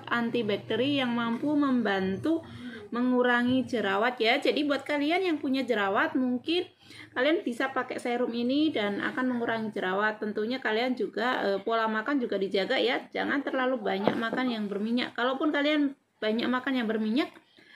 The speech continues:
kalian harus minum air putih yang banyak ya. Jadi terus di sini ekstra saffron juga berfungsi untuk membantu mencerahkan kulit ya, membantu mengurangi lingkar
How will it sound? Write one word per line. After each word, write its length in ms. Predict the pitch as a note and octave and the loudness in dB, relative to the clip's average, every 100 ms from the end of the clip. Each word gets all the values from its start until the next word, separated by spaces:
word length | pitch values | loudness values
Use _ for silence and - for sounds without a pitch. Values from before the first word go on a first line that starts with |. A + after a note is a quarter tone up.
| - B3+ | -10 -2
kalian 320 | C4+ D#4 C4 | 2 4 4
harus 240 | B3 B3+ | 2 2
minum 240 | A#3+ A#3+ A#3+ | 0 0 0
air 240 | A3+ A3+ | -2 -2
putih 240 | G#3+ A3+ | -4 -2
yang 240 | A3 F#3 F#3 | -2 -2 -4
banyak 320 | F#3+ F#3 - | -2 -2 -4
ya. 160 | G3 G3+ | -4 -4
Jadi 400 | E3+ A3 A#3 - _ _ _ _ _ _ _ _ _ _ _ _ _ - - _ - - A#3 B3+ C4 C4+ - - - - - | -4 -4 -4 -8 _ _ _ _ _ _ _ _ _ _ _ _ _ -20 -20 _ -18 -16 -10 -6 -6 -8 -16 -20 -20 -8 -2
terus 320 | E4 G4 - | 0 0 0
di 80 | C4+ | -2
sini 320 | C4+ C#4+ D#4+ | 2 2 2
ekstra 320 | D#4 - C#4 | 0 0 -2
saffron 480 | C#4 C4 C4 D#4+ F#4 - | 0 -2 0 0 0 -2
juga 400 | A#3 G3 A#3+ C#4 | -4 0 0 2
berfungsi 480 | A3+ A3 A#3 A#3 D4 | 0 -2 -2 -2 0
untuk 240 | C#4 C#4+ | 0 0
membantu 400 | C#4 A#3+ A3+ D4 | 2 2 0 0
mencerahkan 560 | D4 C4+ B3+ B3 C4 B3+ | 0 2 0 0 0 0
kulit 400 | B3+ B3 D4 D4 | 2 2 2 2
ya, 240 | A#3+ D4+ | 2 4
membantu 560 | C#4 A3 G#3+ G#3+ C4+ E4 | 2 2 0 0 2 4
mengurangi 960 | D4+ C#4+ C#4+ C#4 C4+ C4 C4+ D#4 D#4 | 4 4 4 2 2 2 4 4 4
lingkar 480 | D4 C4+ C4 C4+ C4+ | 4 2 2 2 0